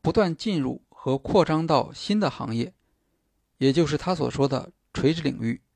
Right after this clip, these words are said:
在每一个垂直领域，他的做法是先进行内容运营，用内容来吸引用户，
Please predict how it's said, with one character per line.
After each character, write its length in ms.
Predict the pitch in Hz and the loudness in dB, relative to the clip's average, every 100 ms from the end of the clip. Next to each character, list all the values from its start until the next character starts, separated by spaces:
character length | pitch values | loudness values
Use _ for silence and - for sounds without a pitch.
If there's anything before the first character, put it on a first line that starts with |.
| _ _ _ _ _ _ _ _ _ _ _ _ _ _ | _ _ _ _ _ _ _ _ _ _ _ _ _ _
在 280 | - 220 | -2 0
每 240 | 180 139 110 | 2 2 0
一 100 | 120 | -2
个 180 | 214 190 | 0 0
垂 240 | - 151 | 0 -2
直 120 | 165 | -2
领 160 | 139 - | -4 -4
域， 240 | 120 131 _ _ _ _ _ _ _ _ _ | -6 -6 _ _ _ _ _ _ _ _ _
他 120 | - 208 | -2 2
的 100 | 214 | 2
做 240 | 226 175 | 4 2
法 240 | - 147 165 | 0 -8 -12
是 240 | - 156 | -4 -2
先 320 | 131 - 214 214 | -2 0 0 2
进 200 | 202 139 | 2 2
行 300 | - 123 165 | 2 0 2
内 120 | 175 | 2
容 220 | 131 151 | 2 2
运 160 | 165 120 | 0 -2
营， 280 | 110 113 - _ _ _ _ _ _ _ _ _ _ _ | -2 -6 -10 _ _ _ _ _ _ _ _ _ _ _
用 260 | 202 196 185 | 2 4 4
内 160 | 240 | 4
容 260 | 143 95 120 | 4 2 -2
来 180 | 160 123 | -2 -2
吸 260 | 135 - 208 | -2 -4 -4
引 160 | 151 | -2
用 180 | 139 123 | 0 -2
户， 280 | 110 127 - | -2 -4 -4